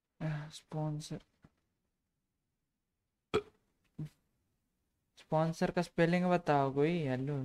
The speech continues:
स्पॉन्सर का। एस पी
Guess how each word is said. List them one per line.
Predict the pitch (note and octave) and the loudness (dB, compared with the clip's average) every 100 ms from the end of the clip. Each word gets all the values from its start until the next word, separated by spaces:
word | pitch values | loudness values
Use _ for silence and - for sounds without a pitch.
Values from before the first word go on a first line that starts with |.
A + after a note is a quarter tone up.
| C#3 | -6
स्पॉन्सर | - _ C#3+ C#3+ C#3+ D3 | -12 _ -2 -2 -2 -6
का। | C#3 C3 C#3 _ _ _ _ _ _ _ _ _ _ _ _ _ _ _ _ _ _ - | -6 -10 -12 _ _ _ _ _ _ _ _ _ _ _ _ _ _ _ _ _ _ -4
एस | D3 D3 - - | 0 0 -2 -10
पी | - | -6